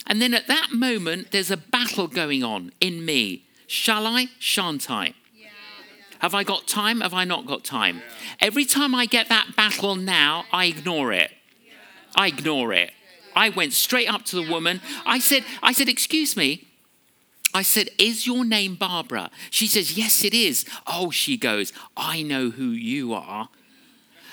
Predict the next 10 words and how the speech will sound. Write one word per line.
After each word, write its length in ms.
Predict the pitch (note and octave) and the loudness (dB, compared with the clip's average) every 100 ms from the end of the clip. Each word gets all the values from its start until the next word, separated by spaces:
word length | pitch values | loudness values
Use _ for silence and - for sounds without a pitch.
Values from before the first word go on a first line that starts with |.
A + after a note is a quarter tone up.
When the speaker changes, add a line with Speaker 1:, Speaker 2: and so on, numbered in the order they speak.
| - - | -20 -4
Speaker 1:
And, 360 | D#3 E3 F3 D#3+ | 0 0 -2 -2
uh, 80 | F#3+ G#3 | -2 0
and 140 | A#3 | 0
I 80 | C4 | 0
said, 240 | C4+ A3 | -2 -2
"Barbara, 400 | C4+ D4 B3+ A3 - - - _ - | -4 -4 -4 -6 -6 -14 -14 _ -4
um, 220 | A#3 A3 - - _ - | -2 -4 -8 -18 _ -2
am 240 | C#4+ F4+ | 0 0
I 160 | F4 D4+ A3 | 0 0 0
right 480 | B3 G#3+ A#2+ - | -2 0 0 0